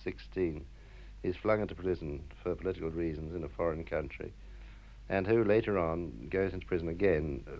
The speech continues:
for political reasons in his own. And I do think this harmed him in a certain sense. I think that if you're a politician, to do a stretch in prison, in a certain sense, is,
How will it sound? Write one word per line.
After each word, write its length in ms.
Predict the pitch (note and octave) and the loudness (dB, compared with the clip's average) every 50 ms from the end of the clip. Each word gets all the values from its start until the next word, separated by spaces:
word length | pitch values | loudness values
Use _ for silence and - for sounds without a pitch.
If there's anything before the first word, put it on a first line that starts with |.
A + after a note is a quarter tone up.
| - - - | -10 -6 -2
for 240 | F2+ D#2 D2 D2 D2 | 0 2 2 2 0
political 340 | - - F2 D2+ D2+ D#2+ | -2 -2 -2 -2 0 0
reasons 320 | D#2 D#2 E2 D#2+ F2 E2 A#1+ | 0 0 0 0 0 -2 -2
in 120 | C2+ E2+ | -2 0
his 180 | F2 F2 E2 F2 | 0 0 2 4
own. 360 | G#2 G#2+ F#2 E2 D2 C#2+ C#2 - - - - - - - - | 6 6 6 6 4 2 -2 -6 -8 -12 -12 -12 -12 -4 2
And 80 | - G2 | 6 8
I 80 | G#2 A#2+ | 10 10
do 100 | D3 F3+ | 10 10
think 160 | F#3+ F3+ D3+ | 10 10 10
this 140 | D#3 - - | 8 6 6
harmed 360 | D3+ D#3+ D#3+ D3 B2 G2+ - | 8 8 10 8 8 6 4
him 160 | F2 D#2 D#2 | 4 2 2
in 160 | G#1+ A#1+ E2+ | 2 0 0
a 60 | E2 | 0
certain 340 | - - F#2+ E2 - - E2 - - | 2 2 2 2 2 0 -4 -4 -2
sense. 240 | - D2+ C#2 C2+ - - - - - - - - - - - - - - - - - - | -2 -2 -2 -2 -6 -10 -14 -14 -14 -14 -14 -14 -14 -14 -14 -14 -14 -14 -14 -14 0 4
I 80 | - A#2 | 8 10
think 140 | D#3 F3+ F#3+ | 10 10 10
that 80 | G3+ | 8
if 60 | G3 | 8
you're 180 | G3 G3 F3+ D#3+ | 10 12 12 12
a 40 | C#3+ | 12
politician, 720 | - D3+ C#3 C3 - - - D#3+ C#3+ - - - - - - - - - - - - - - - - - - - - - - - - | 12 10 10 10 8 4 4 2 2 2 0 -6 -6 -6 -8 -12 -14 -14 -14 -14 -14 -14 -14 -14 -14 -16 -16 -16 -16 -14 -14 -8 -4
to 80 | - A2+ | 2 6
do 100 | D3 E3+ | 8 8
a 60 | E3 | 8
stretch 260 | E3 - D#3 C#3+ - | 8 6 4 6 4
in 100 | C3 A#2+ | 2 -2
prison, 380 | - - - D#3 C#3+ - F2 E2+ | 0 4 6 6 6 6 4 0
in 120 | F#2 G#2 | 0 -2
a 60 | G#2+ | -2
certain 320 | - - B2+ - - A#2+ A2+ | 2 4 4 4 4 2 -2
sense, 340 | - - A#2 A#2+ B2 A#2 - - | -2 0 0 0 0 -2 -2 0
is, 260 | - C3+ C3 - | 2 2 2 2